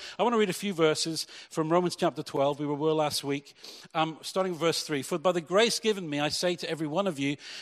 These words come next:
do not think of yourself more highly than you ought, but think of yourself, uh, rather think of yourself with sober judgment, in accordance with the faith God has distributed to each of you." There's a great verse there, isn't there? I'm not gonna speak on this verse today, but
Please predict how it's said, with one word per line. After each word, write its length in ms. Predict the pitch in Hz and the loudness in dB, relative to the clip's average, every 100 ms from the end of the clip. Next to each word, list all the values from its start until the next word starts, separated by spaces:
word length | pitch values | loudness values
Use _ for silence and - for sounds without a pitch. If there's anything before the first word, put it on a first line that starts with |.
| - | -6
do 100 | 175 | 2
not 140 | 180 | 2
think 180 | - 202 | 4 2
of 60 | 214 | 2
yourself 400 | 190 - 165 151 | 2 4 4 4
more 160 | 156 151 | 0 0
highly 460 | - 180 214 214 | 2 6 6 6
than 160 | 147 135 | 2 0
you 160 | 131 | -4
ought, 360 | 113 117 - - - - - - | -2 -4 -4 -14 -20 -20 -20 -6
but 120 | 170 | -4
think 260 | 156 220 220 | 0 0 2
of 80 | 202 | 2
yourself, 580 | 185 - 156 143 - - - - _ - | 4 6 6 4 -2 -12 -20 -20 _ 4
uh, 200 | 151 143 - | 4 4 -2
rather 380 | 160 190 202 170 | 6 8 8 4
think 220 | 180 190 | 0 0
of 100 | 190 | 0
yourself 440 | 175 - 147 123 | -2 2 0 0
with 100 | 143 | -4
sober 500 | - - - 175 160 | -2 -2 2 2 2
judgment, 520 | 151 151 139 113 98 - | 0 2 2 -2 -10 -4
in 100 | 160 | -2
accordance 420 | - 190 208 - | 4 6 6 2
with 100 | 175 | -2
the 60 | |
faith 400 | 156 202 175 - - | 0 4 4 2 -2
God 240 | 156 156 | 0 0
has 160 | - 147 | 0 -6
distributed 640 | - 123 - 131 127 117 110 - - - | -4 -6 -4 -6 -6 -8 -12 -18 -20 -12
to 120 | - | -4
each 260 | 170 156 - | -2 -2 -4
of 100 | 123 | -2
you." 220 | 127 90 - - - - - | -2 -2 -8 -20 -20 -20 -6
There's 180 | 175 180 | -2 0
a 60 | 156 | 2
great 340 | 170 170 - | 2 2 -2
verse 360 | 143 143 131 - | 0 0 0 0
there, 200 | 135 131 | 0 0
isn't 140 | 127 | -2
there? 120 | 110 | -2
I'm 280 | 98 139 143 | 2 2 0
not 100 | 170 | -2
gonna 120 | 151 | -2
speak 260 | 135 - 175 | -2 0 0
on 80 | 151 | 0
this 160 | 131 | 0
verse 200 | 156 147 | 2 2
today, 280 | - 165 135 | 4 4 4
but 220 | 123 131 | 2 -2